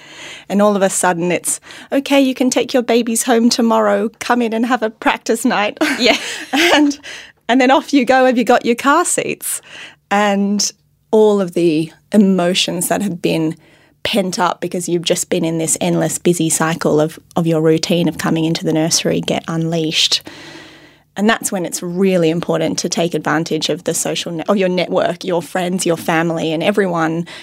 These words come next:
Speaker 1: that's around you that, that wants to support you. But again, it's incredibly difficult, and it's an incredibly challenging time after a journey that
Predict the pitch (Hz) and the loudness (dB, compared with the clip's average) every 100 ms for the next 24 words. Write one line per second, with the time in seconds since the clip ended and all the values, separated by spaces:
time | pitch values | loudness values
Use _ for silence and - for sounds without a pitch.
0 | - - - - 170 160 170 165 165 165 | -14 -8 -6 -4 -4 -4 -4 -4 -6 -6
1 | 165 - - - 190 185 - - 175 - | -8 -10 -12 -10 -4 -4 -4 -6 -4 -4
2 | - 165 - 160 160 170 - - - - | -2 -2 0 0 2 0 -4 -18 -20 -20
3 | _ _ _ - 180 175 170 165 151 147 | _ _ _ -2 -2 0 0 2 0 0
4 | - 175 - - 185 180 151 147 - - | 0 0 0 0 0 0 0 0 -4 -6
5 | - 135 123 - - - 160 156 165 165 | 0 0 2 0 -2 -2 -2 0 0 -2
6 | - - 202 - 175 170 - 185 180 170 | -4 -8 -4 0 0 0 -2 -2 -2 0
7 | 175 170 - - - - - - 180 165 | 0 2 -2 -4 -10 -6 -4 -2 0 0
8 | 175 160 156 - 170 156 - 135 170 - | 0 0 -2 -4 -4 -2 0 0 -2 -4
9 | - - - _ - 175 170 - 180 - | -20 -20 -20 _ -4 -2 -4 -4 -2 -2
10 | - _ _ - 208 220 196 180 175 - | -4 _ _ -4 -2 0 0 -2 -4 -6
11 | - | -8